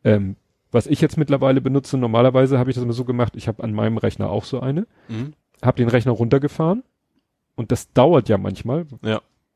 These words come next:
Speaker 1: bis der dann wirklich Klick macht und dann habe ich erst die Steckdose ausgemacht. Brauche ich gar nicht. Ich kann eine Stromschwelle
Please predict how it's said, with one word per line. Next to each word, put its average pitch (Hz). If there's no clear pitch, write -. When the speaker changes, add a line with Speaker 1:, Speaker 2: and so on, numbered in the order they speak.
Speaker 1:
bis -
der 113
dann 104
wirklich 117
Klick -
macht 160
und 120
dann 120
habe 135
ich -
erst 143
die 160
Steckdose 117
ausgemacht. 90
Brauche 233
ich -
gar 101
nicht. 98
Ich 123
kann 165
eine 160
Stromschwelle 120